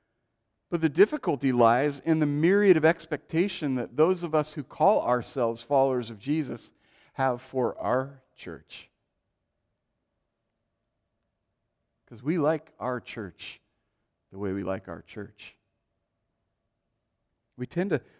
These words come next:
focus more on what we need than the needs of the people who are coming in, looking for connection and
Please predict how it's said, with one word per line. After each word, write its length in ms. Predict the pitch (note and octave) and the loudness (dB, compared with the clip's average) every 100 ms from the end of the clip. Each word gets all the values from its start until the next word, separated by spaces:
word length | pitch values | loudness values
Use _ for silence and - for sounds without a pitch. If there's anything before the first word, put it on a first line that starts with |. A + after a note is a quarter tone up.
| _ | _
focus 540 | - G3+ G3+ A#2+ - | -4 -2 0 -4 -6
more 320 | C3 B2+ C3 | -4 -2 -2
on 200 | A#2+ A2+ | -4 -6
what 180 | A2 B2 | -4 -4
we 220 | B2 E3 F#3+ | -4 -2 -2
need 460 | A2 E2+ G#2+ D#3+ - _ _ _ _ _ _ _ _ _ _ _ _ _ _ _ _ _ _ _ _ | -2 -4 -4 -6 -10 _ _ _ _ _ _ _ _ _ _ _ _ _ _ _ _ _ _ _ _
than 140 | C#3+ D3+ | 0 2
the 100 | C3+ | 6
needs 240 | C#3+ B2 | 4 2
of 60 | A#2+ | -8
the 80 | |
people 300 | - B2+ A2 | -4 -4 -4
who 80 | A2+ | -8
are 100 | A2 | -8
coming 340 | - A2+ A2+ G#2+ | -6 -6 -4 -2
in, 220 | A2 G2 | -2 -2
looking 320 | G#2 A2 A#2+ | -4 -4 -6
for 220 | G#2 G#2+ - _ _ | -6 -10 -10 _ _
connection 580 | - A#2 B2+ - G#2 F#2+ | -4 -2 -2 -4 -12 -12
and 140 | F#2+ | -14